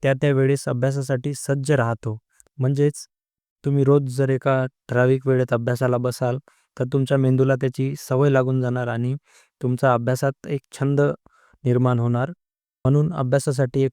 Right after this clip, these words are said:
ठराविक वेळ आणि एक जागा ठेवा. रूल नंबर टू, मोबाईलपासून दूर राहा. म्हणजेच अभ्यास करताना मोबाईल फक्त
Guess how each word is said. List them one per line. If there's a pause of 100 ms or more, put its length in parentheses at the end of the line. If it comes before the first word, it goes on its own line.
ठराविक
वेळ (120)
आणि
एक
जागा
ठेवा. (420)
रूल
नंबर (100)
टू,
मोबाईलपासून
दूर
राहा. (480)
म्हणजेच
अभ्यास
करताना
मोबाईल
फक्त